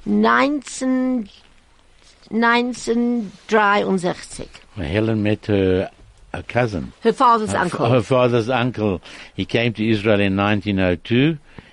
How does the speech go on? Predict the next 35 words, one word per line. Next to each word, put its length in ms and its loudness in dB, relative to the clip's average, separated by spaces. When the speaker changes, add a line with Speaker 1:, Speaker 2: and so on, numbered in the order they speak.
Speaker 2:
and 160 -2
she 140 -4
met 260 0
him 180 0
only 480 2
in 200 -2
nineteen 420 0
thirty? 580 -2
Speaker 1:
Nineteen 400 -2
sixty-three. 720 -8
Speaker 2:
Nineteen 360 -2
sixty-three, 500 -4
it's 160 -6
a 40 0
long 280 0
time. 420 -6
Speaker 1:
Ja, 140 -2
ich 100 -2
gewinn 280 -6
ein 200 -4
alter 360 -4
Mann. 300 -6
Speaker 2:
Ja. 200 -8
Speaker 1:
Hat 320 -4
er 380 0
gemacht, 720 -2
Ugerkes? 800 -2
Speaker 2:
Ja. 340 -2
Speaker 1:
Hab 180 0
ich 220 -2
ihm 220 -2
gefragt? 800 -2
Speaker 2:
Wie 200 -6
zu 140 -2
machen? 360 0